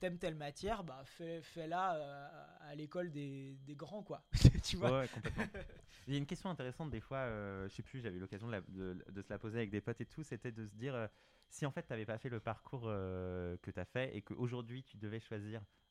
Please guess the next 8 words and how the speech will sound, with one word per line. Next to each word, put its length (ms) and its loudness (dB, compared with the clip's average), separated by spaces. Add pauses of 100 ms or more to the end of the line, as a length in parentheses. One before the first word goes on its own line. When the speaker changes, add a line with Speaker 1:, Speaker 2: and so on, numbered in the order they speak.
Speaker 2:
euh, 160 -4
un 100 -4
parcours 400 -8
de 100 -4
formation, 540 -2 (180)
euh, 400 -6
ou 120 -10
d'études, 400 -4